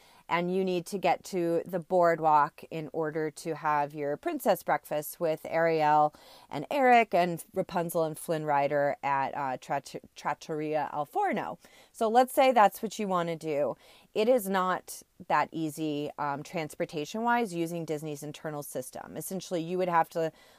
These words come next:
leave on a bus from French Quarter, go to a park. You know, I would recommend Epcot being the park. And then you would have to get from the front of Epcot to the boardwalk, um, entrance. So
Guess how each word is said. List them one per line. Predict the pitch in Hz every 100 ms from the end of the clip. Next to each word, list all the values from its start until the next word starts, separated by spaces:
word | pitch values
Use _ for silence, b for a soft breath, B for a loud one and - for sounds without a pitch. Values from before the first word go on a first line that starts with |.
| b
leave | 175 185 196
on | 180 180
a |
bus | 175 175 -
from | - 180
French | 185 180 -
Quarter, | - 220 214 208 202
go | 180 175
to | 170 - 185 175 165 -
a |
park. | - - 185 180 277 - -
You | 190
know, | 180
I | 156 165
would | 170
recommend | 165 160 170 156
Epcot | - 180 - 233 226
being | 240 240
the | 240
park. | 262 254 302 _ B B B B
And | - 190 185 185
then | 175 175 180
you | 175 175
would | 175
have | 170 160 -
to | - 165 160 160 156 151 160
get | - 156 143 -
from | - 170 151 143 135 143 - _
the | 160 151 135 139 147
front | 190 170 -
of | 160
Epcot | 160 170 214 208 190 -
to | - 175 156
the | 151
boardwalk, | - 156 147 147 113 110 - -
um, | - 156 135 135 143 - - -
entrance. | - 165 - 127 110 -
So | - 190